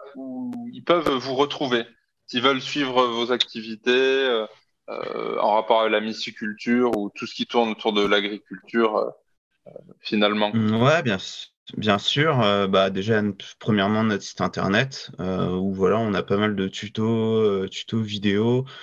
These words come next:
Speaker 2: euh, comment concevoir son brumisateur. Euh, là,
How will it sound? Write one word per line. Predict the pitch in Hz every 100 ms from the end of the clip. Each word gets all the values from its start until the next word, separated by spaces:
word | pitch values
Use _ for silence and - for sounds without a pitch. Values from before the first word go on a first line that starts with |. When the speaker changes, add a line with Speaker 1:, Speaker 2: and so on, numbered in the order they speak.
| - -
Speaker 2:
euh, | 87 90 90 90
comment | 92 104 104
concevoir | 101 101 - 104 95
son | 107 98 98 95
brumisateur. | 101 107 101 95 - - 113 117 117 113
Euh, | 98 90
là, | 95 101